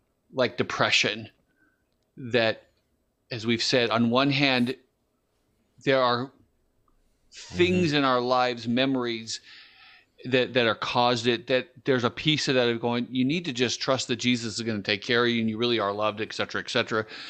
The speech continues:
Speaker 1: But there's also brain patterns that are set, and some of those are s-, and the shame patterns are so deep
Speaker 2: Mm-hmm.
Speaker 1: that,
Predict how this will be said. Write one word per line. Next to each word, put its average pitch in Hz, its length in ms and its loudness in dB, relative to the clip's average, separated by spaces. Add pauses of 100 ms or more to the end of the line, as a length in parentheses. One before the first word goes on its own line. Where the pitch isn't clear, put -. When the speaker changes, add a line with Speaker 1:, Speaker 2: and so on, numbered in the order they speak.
(180)
Speaker 1:
But 131 120 2
there's 135 180 2
also 160 520 2
brain 139 840 0
patterns 110 680 -2 (540)
that 117 240 0
are 104 120 2
set, 113 400 2
and 123 160 -2
some 139 220 0
of 151 100 2
those 127 280 0
are 117 180 -6
s-, - 240 -8
and 131 220 0
the 113 60 0
shame 135 420 0
patterns 107 340 -2
are 95 100 -6
so 139 460 2
deep 123 480 0 (680)
Speaker 2:
Mm-hmm. 82 280 -10 (340)
Speaker 1:
that, 123 240 2